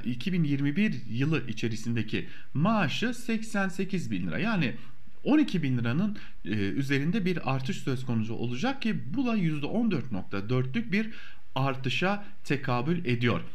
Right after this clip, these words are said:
Yine iki bin yirmi üç yılında Cumhurbaşkanı Erdoğan'ın maaşı artacak, iki bin yirmi dörtte de artacak. İki bin yirmi iki yılında Cumhurbaşkanı Erdoğan'ın maaşı için bütçeden ayrılan pay bir milyon iki yüz dokuz bin lira, iki bin yirmi üç yılında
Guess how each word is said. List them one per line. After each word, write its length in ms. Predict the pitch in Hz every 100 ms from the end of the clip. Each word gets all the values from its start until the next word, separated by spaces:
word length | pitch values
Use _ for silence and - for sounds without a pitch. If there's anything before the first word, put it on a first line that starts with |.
| - - 120
Yine 440 | 139 190 110 - - - -
iki 260 | 123 220
bin 100 | 180
yirmi 260 | 147 151 165
üç 160 | 202 208
yılında 300 | 143 110 101
Cumhurbaşkanı 640 | 143 190 165 - 147 170
Erdoğan'ın 580 | 175 165 165 151 151 175
maaşı 600 | 143 131 135 139 226 226 233
artacak, 600 | 135 113 - 104 147 175 -
iki 240 | 113 - 135
bin 100 | 135
yirmi 240 | 117 113
dörtte 340 | 113 110 131
de 60 | 107
artacak. 500 | 92 - 101 180 - - - - -
İki 240 | - 254
bin 100 | 262
yirmi 220 | 202 170 175
iki 160 | 175
yılında 400 | 233 160 107 92
Cumhurbaşkanı 640 | 123 190 233 175 147 117 -
Erdoğan'ın 460 | 135 202 214 190 175
maaşı 460 | 113 110 107 -
için 300 | 190 - 104
bütçeden 420 | 226 233 196 123 120
ayrılan 460 | 175 165 117 107
pay 240 | 165 226 233 - -
bir 200 | 143 254
milyon 320 | 247 147 107 110
iki 180 | -
yüz 160 | 160 107
dokuz 340 | 104 220 220
bin 160 | 220 202
lira, 360 | 202 202 214 - - - -
iki 240 | 131 226
bin 120 | 185
yirmi 260 | 147 139 165
üç 180 | 196 170
yılında 440 | 120 101 87